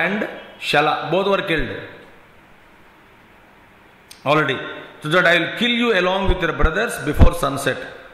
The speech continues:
if you are not protected by Arjuna. Next day sunset. If you are not protected by Arjuna. Saying thus,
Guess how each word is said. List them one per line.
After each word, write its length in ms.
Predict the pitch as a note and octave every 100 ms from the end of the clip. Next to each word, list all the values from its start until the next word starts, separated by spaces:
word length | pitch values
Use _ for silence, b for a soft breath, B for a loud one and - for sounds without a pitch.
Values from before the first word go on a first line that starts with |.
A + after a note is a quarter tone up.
| -
if 200 | D#3+ -
you 80 | D#3
are 240 | C#3+ B2+
not 240 | C#3+ F#3 -
protected 480 | - D#3 D3 C#3+
by 200 | C3+ F#3+ - - -
Arjuna. 440 | C#3+ A#2+ B2 A2+ C3+
Next 200 | - E3
day 120 | F3
sunset. 360 | C3+ B2 - - - - - - - - - - - - - - - - - - - - -
If 180 | F3 F3+
you 100 | F#3
are 100 | F3+
not 260 | E3+ F3
protected 420 | D#3+ D#3+ D3+ D3+ D3
by 260 | E3 G#3 - - - - - -
Arjuna. 580 | C3 A#2+ B2+ G#2+ - - - - - - - - - -
Saying 400 | - D3+ D3 D3
thus, 300 | D3+ G#3+ B3